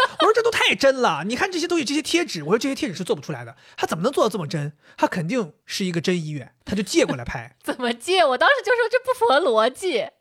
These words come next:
Speaker 2: 所以我说，我说这个制作团队厉害啊。
Speaker 1: 对，这个就体现出了制作团队的厉害，他把这个景搭得很好。
Speaker 2: 对，后来我们查了一下，我们说别争了，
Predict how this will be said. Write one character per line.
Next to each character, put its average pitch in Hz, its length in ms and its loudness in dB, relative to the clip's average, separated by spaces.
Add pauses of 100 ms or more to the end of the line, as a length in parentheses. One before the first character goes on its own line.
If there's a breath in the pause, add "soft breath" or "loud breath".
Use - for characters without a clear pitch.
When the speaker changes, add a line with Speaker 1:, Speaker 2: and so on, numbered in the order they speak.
Speaker 2:
所 302 120 2
以 330 40 4
我 226 80 2
说， 254 100 4
我 214 60 6
说 226 80 4
这 233 80 -6
个 214 40 -6
制 220 120 -6
作 220 120 6
团 175 220 -2
队 202 100 2
厉 240 180 2
害 359 80 4
啊。 359 40 8
Speaker 1:
对， 311 220 8
这 427 100 -2
个 392 120 -2
就 381 160 0
体 233 200 -10
现 330 260 2
出 294 200 -6
了 277 160 2
制 277 280 -12
作 247 160 -2
团 202 220 -10
队 240 120 -2
的 233 80 -2
厉 247 140 -4
害， 220 260 -10
他 285 120 -2
把 269 160 2
这 247 140 -10
个 262 80 -8
景 202 300 -16
搭 233 180 0
得 240 60 -6
很 190 180 -16
好。 - 260 -12
Speaker 2:
对， 185 200 0
后 226 200 4
来 156 80 0
我 175 80 0
们 147 140 -6
查 131 260 -6
了 180 80 -2
一 139 80 -6
下， 117 120 -16
我 113 40 -18
们 135 80 -12
说 - 80 -8
别 160 200 -6
争 165 380 -4
了， 123 120 -12